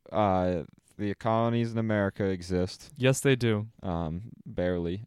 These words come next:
Speaker 1: Um, we still got people, people are out here, uh, in ramshackle cabins just dying of whatever disease is, uh, popular that month. And, um,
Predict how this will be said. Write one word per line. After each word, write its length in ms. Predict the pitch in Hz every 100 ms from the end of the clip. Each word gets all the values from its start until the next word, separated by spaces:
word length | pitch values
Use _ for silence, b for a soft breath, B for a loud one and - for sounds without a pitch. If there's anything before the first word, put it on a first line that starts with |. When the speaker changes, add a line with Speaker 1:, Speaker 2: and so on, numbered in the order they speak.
| -
Speaker 1:
Um, 360 | 85 82 78 87
we 80 |
still 180 | 95 98
got 240 | 92 85 -
people, 460 | 104 - 92 87 b b b b -
people 200 | 196 170
are 100 | 156
out 200 | 139 131
here, 300 | 139 127 117
uh, 280 | 107 104 95
in 460 | 101 101 101 101 60
ramshackle 720 | 107 117 110 127 113 110 104
cabins 640 | - 107 101 104 98 98
just 280 | - 98 95
dying 400 | 98 98 101 98
of 120 | 98
whatever 380 | 87 98 101 101
disease 560 | 95 92 98 104 101 101
is, 280 | 92 92 101
uh, 260 | 85 85 113 b b -
popular 500 | 127 127 127 110 104
that 180 | 101 85
month. 320 | 101 104 - b b b b -
And, 560 | 107 104 104 104 104 - - - -
um, 500 | 98 95 95 90